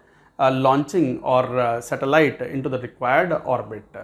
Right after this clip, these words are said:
See, uh, satellite you have to send into the required orbit, like polar orbit or geostationary orbit. Uh,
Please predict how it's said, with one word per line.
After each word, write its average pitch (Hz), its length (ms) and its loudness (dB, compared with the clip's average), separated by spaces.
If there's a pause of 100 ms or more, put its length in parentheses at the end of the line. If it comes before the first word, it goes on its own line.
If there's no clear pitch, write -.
(380)
See, 175 420 -6
uh, 127 200 -4
satellite 156 480 0
you 156 80 0
have 135 180 -2
to 151 80 -4
send 131 360 -2
into 139 260 -6
the 131 80 -2
required 147 420 2
orbit, 143 420 2
like 131 240 -4
polar 143 220 0
orbit 139 400 0
or 131 100 -2
geostationary 143 720 -2
orbit. 143 400 0
Uh, 120 140 -6